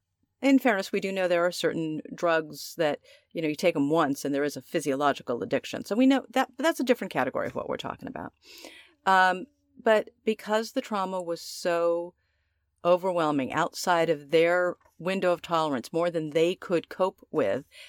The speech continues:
they had to find a way to cope. And, um, and addiction was a great way to do it. Um,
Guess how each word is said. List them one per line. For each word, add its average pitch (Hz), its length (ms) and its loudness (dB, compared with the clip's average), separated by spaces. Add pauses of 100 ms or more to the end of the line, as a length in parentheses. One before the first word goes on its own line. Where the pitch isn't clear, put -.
(100)
they 214 80 -4
had 240 100 0
to 269 60 -2
find 233 220 0
a - 20 -2
way 233 80 -2
to 233 60 -6
cope. - 400 -4 (680)
And, 175 500 -4
um, 175 380 -2 (340)
and 180 160 -2
addiction 202 360 -2
was 175 180 0
a 175 40 -8
great 151 540 0
way 151 220 0
to 190 120 -4
do 170 260 -4
it. - 160 -6 (760)
Um, 170 440 2